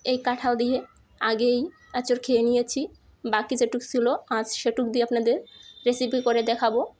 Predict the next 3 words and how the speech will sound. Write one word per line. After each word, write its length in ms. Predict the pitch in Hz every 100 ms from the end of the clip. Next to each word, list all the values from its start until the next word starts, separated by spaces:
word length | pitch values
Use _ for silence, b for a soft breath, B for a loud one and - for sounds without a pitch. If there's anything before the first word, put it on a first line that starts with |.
| _ _ _ - _ - b b b - 254
আমি 120 | 254 254
কাঁঠালের 420 | 247 247 262 269 466 - _ - _ _ - - - - - - _ _ -
কাঁটাগুলো 480 | 254 254 254 254